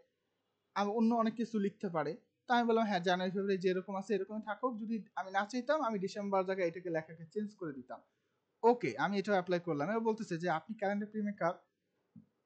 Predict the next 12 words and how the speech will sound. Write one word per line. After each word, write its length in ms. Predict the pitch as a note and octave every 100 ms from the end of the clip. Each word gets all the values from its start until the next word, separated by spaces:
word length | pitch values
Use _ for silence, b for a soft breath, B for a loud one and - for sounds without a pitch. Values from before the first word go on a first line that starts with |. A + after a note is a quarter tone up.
| _ _ _ _ _ _ _ _ _ -
আপনি 260 | E3 A3 A3
days 420 | C3 F#3 B3 B3 A#3+
of 80 | A3+ - G#3
week, 260 | A3+ B2+ - _ _ -
আপনি 260 | D#3+ - A3
কি 100 | A#3+
যে 120 | B3
এইভাবে 440 | G#3 G3+ G#3 A#3 B3
লিখতে 240 | B3 C4
চাচ্ছেন? 320 | C4 B3+ A#3
এখানে 200 | G#3+ A#3+
কিন্তু 260 | A#3+ B3